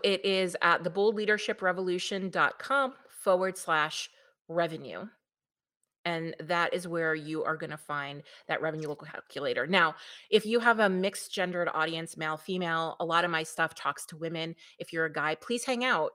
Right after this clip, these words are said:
stay with me. <laughs> You're gonna learn, and, and we can wor-, we can still work together. I just, I just tend to talk to women 'cause that's the majority of my audience, but it's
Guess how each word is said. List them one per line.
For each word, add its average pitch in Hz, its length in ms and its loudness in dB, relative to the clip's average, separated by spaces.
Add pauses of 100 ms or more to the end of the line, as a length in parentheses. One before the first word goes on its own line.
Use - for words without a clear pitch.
(140)
stay 214 300 2
with 226 240 4
me. 165 240 -10 (420)
<laughs> - 320 -14
You're 226 140 10
gonna 247 180 12
learn, 233 400 10
and, 196 340 0
and 208 120 2
we 240 100 2
can 233 200 0
wor-, 208 120 0
we 190 140 -4
can 226 120 0
still 220 280 4
work 208 180 2
together. 143 500 -4 (600)
I 196 100 8
just, 202 360 2
I 180 100 0
just 196 220 -6
tend 180 160 -6
to 175 40 -16
talk 170 220 -2
to - 80 -8
women 147 240 -6
'cause 147 80 -18
that's 156 180 -6
the 147 60 -14
majority 143 420 -6
of 131 100 -8
my - 160 -12
audience, - 560 -12
but 175 120 -4
it's 165 160 -4